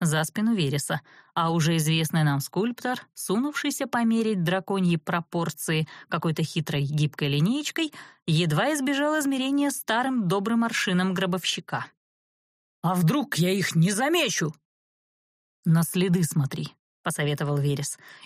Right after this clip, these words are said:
«и тени, если луна выглянет. Абсолютной невидимости для материальных объектов не существует, это непреложный магический закон. Хоть чем-нибудь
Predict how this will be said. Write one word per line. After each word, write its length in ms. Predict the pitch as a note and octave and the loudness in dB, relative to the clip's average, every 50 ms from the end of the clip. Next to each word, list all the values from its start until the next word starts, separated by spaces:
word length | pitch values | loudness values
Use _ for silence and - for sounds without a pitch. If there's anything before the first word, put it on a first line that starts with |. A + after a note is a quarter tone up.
| - _ | -10 _
«и 160 | - E3 F#3+ G3 | -2 0 0 -2
тени, 540 | - - F#3+ E3+ D3+ C#3 C#3 C#3 C#3 - - _ _ | -2 -2 0 2 4 4 4 2 0 -2 -6 _ _
если 360 | - D#3+ D3 D#3 D3+ - D#3+ D#3 | 0 2 2 2 2 0 0 0
луна 340 | D#3 D#3+ F3+ F#3 F3 D#3 | 2 2 2 4 2 2
выглянет. 560 | C#3 C3+ D3 C3 C#3+ C#3 C#3 C#3 C3 - - - _ _ _ _ _ _ | 2 2 0 2 2 2 2 2 0 -4 -8 -16 _ _ _ _ _ _
Абсолютной 640 | D#3+ C#3+ - - - E3 D#3 D#3+ E3+ D#3+ F3 E3+ D#3+ | -4 -4 -4 -4 -2 0 2 2 2 2 2 4 4
невидимости 800 | D#3+ D#3+ D#3+ D#3 D3+ E3 E3+ D#3+ D#3 C#3+ C#3+ - - - D3+ | 6 6 6 4 4 4 4 4 4 4 4 2 0 -2 -2
для 140 | C#3+ D3 D3+ | 0 2 2
материальных 640 | D3+ D#3 D3+ - D#3+ D#3+ D#3+ E3 D#3+ D#3+ D#3 C#3+ - | 2 2 2 2 0 0 2 2 4 4 2 2 2
объектов 520 | D#3+ D3+ D3+ D3+ E3 E3+ - - D#3 - | 0 2 2 2 2 0 0 -2 -2 0
не 160 | - E3 E3 D#3+ | 2 4 2 4
существует, 800 | - E3+ D#3 - - E3 - - F3 F3 E3+ D3+ C#3 C#3 - - - - _ _ | 2 0 0 0 -2 -4 -2 -2 0 0 2 2 0 -2 -6 -12 -20 -20 _ _
это 160 | E3 D3+ - D#3+ | -4 0 2 4
непреложный 720 | D#3 D#3 D3 - D3+ D3+ D3 D3 D3+ E3 F3 E3+ E3+ E3+ | 4 4 2 2 0 2 2 2 2 2 2 4 4 4
магический 640 | D#3+ D3+ D3 C3 C#3 D3 - - E3 - - - D3+ | 4 4 4 2 2 0 -2 -2 -6 -6 -4 -4 -2
закон. 480 | C#3 D3+ D#3 - - C#3 C3+ E3 D3 - _ - - - - - _ | 0 -2 -2 -2 -4 -2 -2 -4 -4 -6 _ -20 -20 -20 -20 -20 _
Хоть 280 | _ - - E3 C#3 - | _ -6 -4 -4 -4 -4
чем-нибудь 720 | - - - - D#3 E3+ F#3 F3+ E3+ D3+ C3 E3+ - - | -4 -4 -2 0 2 2 4 4 4 2 2 -2 -8 -12